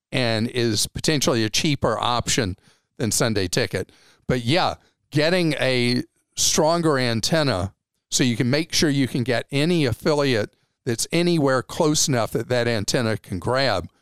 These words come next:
where you can watch as many games as you possibly can pull in,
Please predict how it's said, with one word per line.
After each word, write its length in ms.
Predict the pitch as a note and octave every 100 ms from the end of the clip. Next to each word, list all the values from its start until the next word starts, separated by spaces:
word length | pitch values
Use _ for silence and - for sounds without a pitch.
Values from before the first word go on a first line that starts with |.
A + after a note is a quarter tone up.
| _ _ _
where 120 | B2+
you 60 | A#2
can 200 | A#2+ G#2+
watch 380 | C3 C#3+ - C3
as 200 | G#2 -
many 480 | A#2+ C#3+ C#3+ B2 - _ _ _ _
games 480 | A#2 C#3+ D3 C3+ A#2+
as 240 | G#2+ -
you 280 | A2 A2 G2+ -
possibly 540 | D#3 C3+ - A#2 G#2+
can 200 | - G2+
pull 340 | - D3 A2+
in, 340 | D3+ E3+ G#2